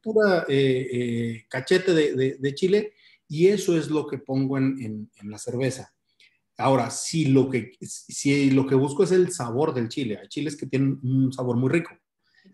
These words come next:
Speaker 1: Ahora, si lo que busco es ligeramente picante, bueno, entonces tengo que comprobar más o menos qué nivel de picante quiero para poder saber cuánto tengo que adicionar. Hay, eh, hay una, una cerveza que aquí en México hacían que se llamaba la Chili Beer,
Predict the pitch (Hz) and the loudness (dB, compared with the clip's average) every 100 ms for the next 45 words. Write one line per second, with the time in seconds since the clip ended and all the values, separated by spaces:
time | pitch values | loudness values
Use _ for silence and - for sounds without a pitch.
0 | - 123 143 - 135 127 131 - - 185 | -6 -6 -6 0 0 0 -6 -12 -2 2
1 | 180 180 175 180 175 170 175 160 156 185 | 2 2 0 0 -2 -6 -4 -2 -2 -2
2 | - 127 120 127 123 139 - 135 131 139 | 0 -2 -2 -2 -4 -6 -4 2 2 0
3 | 135 147 139 139 135 131 139 - _ _ | -4 -8 -4 0 0 0 -6 -16 _ _
4 | 123 123 131 143 135 139 135 123 131 151 | -4 -4 -2 0 2 2 -2 -2 0 2
5 | 151 143 151 165 - 147 151 160 - 143 | 2 0 -2 -6 -8 -8 -6 -8 -2 0
6 | 143 143 131 120 - 123 120 120 135 135 | 0 0 -6 -8 -8 -2 -2 -2 -2 -2
7 | 135 _ 131 131 127 135 120 113 120 - | -4 _ -4 -4 -2 -6 -6 -8 -8 -10
8 | 110 110 110 127 143 143 - - _ _ | -10 -8 -8 -2 0 0 -4 -16 _ _
9 | _ _ _ 123 143 156 175 135 131 127 | _ _ _ -2 0 0 0 0 0 0
10 | 123 120 113 120 _ - 127 135 156 156 | 0 -2 -4 -10 _ -12 -4 0 0 0
11 | 131 135 139 131 131 143 135 127 113 - | 0 -2 -2 -2 -2 -4 -6 -6 -6 -12
12 | - 139 143 151 135 117 131 135 131 123 | -4 -2 -2 -2 -4 -2 -4 -4 -4 -2
13 | 131 135 123 - 147 151 156 147 | 0 -2 -2 -2 0 2 2 0